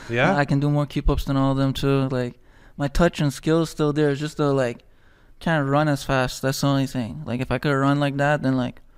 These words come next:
Speaker 1: I could be playing professional right now.
Speaker 2: Yeah, you got the skill. It's literally just the physical limitation.
Speaker 1: Yeah, yeah.
Speaker 2: The skill's there, brain's
Speaker 1: Shooting
Speaker 2: hardwired to win.
Speaker 1: threes, everything, yeah. It's like, I'm, I'm in tune with my body, you know?
Speaker 2: Yeah.
Speaker 1: Like, in, even all sports and stuff like that.
Speaker 2: Yeah. So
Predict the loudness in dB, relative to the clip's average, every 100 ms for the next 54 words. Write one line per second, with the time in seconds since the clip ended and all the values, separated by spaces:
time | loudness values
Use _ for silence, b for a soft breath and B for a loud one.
0 | b -10 -4 -4 0 0 2 0 -2 -8
1 | -12 -12 -4 0 4 2 0 -2 2 2
2 | 0 -2 2 2 2 -2 0 0 0 2
3 | 2 0 0 -2 -2 -6 -6 -10 -16 -10
4 | -8 -6 -2 0 0 0 2 2 0 0
5 | 0 0 2 2 2 2 2 0 -2 -2
6 | -2 -2 0 0 -4 -8 -12 -4 -2 -2
7 | 0 0 0 0 0 0 -2 -4 -2 0
8 | 0 -4 -10 -8 -8 -8 -12 b -4 -2
9 | -2 -4 -6 -4 -6 -2 0 0 0 -2
10 | -4 -8 -4 -4 -4 -4 -2 2 2 0
11 | -4 -8 -12 -16 -12 0 0 0 -6 -20
12 | -20 b b b b b b -2 0 0